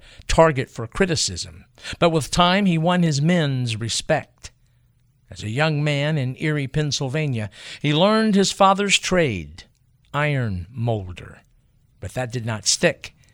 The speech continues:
and so Vincent left to attend Trinity College in Hartford, Connecticut, and then matriculated to Harvard. After his eighteen fifty-nine graduation, he then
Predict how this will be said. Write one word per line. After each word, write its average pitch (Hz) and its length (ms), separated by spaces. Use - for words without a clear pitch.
and 90 120
so 143 320
Vincent 151 440
left 156 260
to 143 120
attend 151 480
Trinity 165 440
College 127 500
in 101 120
Hartford, 127 640
Connecticut, 143 540
and 139 140
then 220 240
matriculated 202 800
to 202 100
Harvard. 139 540
After 170 260
his 165 140
eighteen 196 360
fifty-nine 185 520
graduation, 175 840
he 160 320
then 165 540